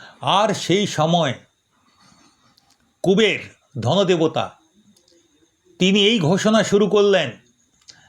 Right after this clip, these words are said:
"যে কেউ যা কিছু চায় সে এখানে এসে তা ইচ্ছামতো গ্রহণ করুক।" সেই সময়ে কামধেনুর মতো ইচ্ছা অনুসারে বস্ত্র প্রদানকারী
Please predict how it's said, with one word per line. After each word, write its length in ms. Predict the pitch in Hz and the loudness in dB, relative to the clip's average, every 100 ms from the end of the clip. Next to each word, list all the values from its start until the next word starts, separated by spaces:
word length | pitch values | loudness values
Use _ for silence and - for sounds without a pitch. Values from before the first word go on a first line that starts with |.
| _ | _
"যে 280 | 104 156 233 | -6 0 0
কেউ 340 | 233 247 240 | 2 2 2
যা 300 | 175 175 226 | 2 2 0
কিছু 260 | 247 247 220 | 2 2 2
চায় 580 | 226 220 214 233 262 262 - | 2 2 4 2 0 -2 -8
সে 240 | - - 202 | -10 0 0
এখানে 300 | 175 185 190 | 2 0 0
এসে 160 | - | 0
তা 140 | 180 175 | 0 0
ইচ্ছামতো 540 | 147 147 151 151 147 | 0 -2 -4 -4 -4
গ্রহণ 340 | 120 120 127 123 | -4 -2 -2 -4
করুক।" 300 | 120 104 - _ _ _ _ _ _ _ _ - | -6 -10 -12 _ _ _ _ _ _ _ _ -10
সেই 200 | - 160 | -4 -2
সময়ে 440 | 170 143 139 127 104 - _ _ _ _ - | -2 -2 -2 -4 -6 -14 _ _ _ _ -4
কামধেনুর 640 | 156 202 240 165 185 190 | 0 2 2 2 2 2
মতো 380 | 165 147 131 110 - - _ | 0 -2 -2 -4 -10 -20 _
ইচ্ছা 400 | 175 185 - 226 | -4 -4 -2 0
অনুসারে 480 | 208 196 - 202 180 | 2 2 0 0 0
বস্ত্র 420 | 120 151 - 196 | -2 -4 -2 -4
প্রদানকারী 800 | 175 170 170 156 156 156 151 | -2 0 -2 -2 -2 0 -2